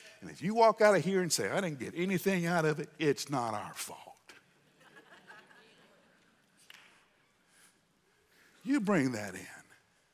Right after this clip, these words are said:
It's a response to the divine encounter, which drives you to discipleship, which drives you to service, which drives you back to worship.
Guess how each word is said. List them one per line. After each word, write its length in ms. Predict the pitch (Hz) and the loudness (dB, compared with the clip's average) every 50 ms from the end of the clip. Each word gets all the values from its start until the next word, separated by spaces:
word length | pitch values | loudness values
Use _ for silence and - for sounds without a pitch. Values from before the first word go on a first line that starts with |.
| _ _ _ _ _ _ _ _ _ _ _ _ _ _ _ _ _ _ _ _ _ _ _ _ _ _ _ _ _ _ _ _ _ _ - | _ _ _ _ _ _ _ _ _ _ _ _ _ _ _ _ _ _ _ _ _ _ _ _ _ _ _ _ _ _ _ _ _ _ -12
It's 80 | - | -6
a 80 | 120 110 | -4 -4
response 480 | 107 104 - - 175 202 233 214 - | -4 -2 0 0 2 2 2 0 -2
to 80 | - 196 | -2 -2
the 160 | 180 151 170 | 0 2 2
divine 340 | 151 147 175 185 190 196 190 | 4 6 6 6 6 4 2
encounter, 560 | 214 226 - - - 175 156 139 139 143 208 - - | 0 -2 -2 0 0 0 0 0 -2 -6 -10 -10 -8
which 220 | 160 139 - - | -8 -8 -6 -4
drives 320 | - 151 147 135 143 135 151 | 0 0 2 2 2 0 -2
you 60 | 143 | -2
to 120 | - 160 | -2 -4
discipleship, 760 | 127 131 143 131 - 156 151 127 127 131 107 - 160 185 - - | -4 -4 -6 -2 0 2 2 0 0 -4 -4 -2 -2 -2 -4 -6
which 160 | 151 135 - | -10 -10 -4
drives 280 | - 156 143 135 120 123 | 0 2 2 2 0 -2
you 60 | 113 | -6
to 80 | 110 | -8
service, 400 | 95 - 139 135 147 156 160 - | -6 -4 -4 -4 -4 -4 -6 -8
which 140 | - 123 110 | -8 -8 -4
drives 320 | - 143 120 117 107 92 107 | -2 -2 -2 -2 -4 -8 -10
you 60 | 107 | -8
back 240 | 104 95 95 - - | -8 -8 -8 -8 -12
to 60 | 123 | -10
worship. 540 | 120 139 151 135 - - 139 - - - | -8 -8 -6 -6 -8 -10 -14 -14 -18 -20